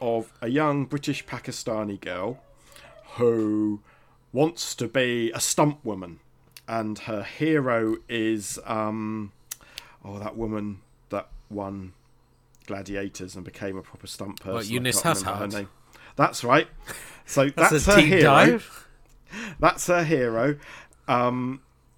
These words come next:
Speaker 1: who appears in a photograph, and her voice appears later. Um, her sister is a dropout from,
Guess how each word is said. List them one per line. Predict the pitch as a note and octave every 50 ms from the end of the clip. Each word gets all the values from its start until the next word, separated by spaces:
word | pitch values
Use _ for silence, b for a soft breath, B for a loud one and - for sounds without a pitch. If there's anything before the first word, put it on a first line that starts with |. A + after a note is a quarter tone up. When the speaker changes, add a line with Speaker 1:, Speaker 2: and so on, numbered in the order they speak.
| _ _ -
Speaker 1:
who | C3+ C3 C3 D3
appears | - C3+ - - D#3+ C3+ B2+ A#2+ A#2+
in | B2
a | A#2+
photograph, | - - C3 A#2 A#2 A#2 A#2+ A2+ G#2+
and | A#2 A2+ A2
her | A#2
voice | G#2+ A2+ A2+ A2+ G#2+ - -
appears | A2 - - A2+ A2 G#2 G2+ -
later. | A2 G2+ G2 F#2 - - G2 G2+ - - _ _ _ B B B B B B B B B _ _ _
Um, | A#2+ A#2+ A#2 A#2+ A#2 B2+ - _ _ -
her | - D3
sister | C#3+ - - - A#3+ - - - - C3 B2+ E3 G3 - _ _ _ _
is | - C3+ A#2
a | C#3 B2+
dropout | A2+ - B2+ D#3+ E3 C#3+ - D3 C3+ B2+ A#2+ A#2 A#2 _
from, | - - - - B2 A#2 A2+ A2+ A2 A2 A2 A2 G#2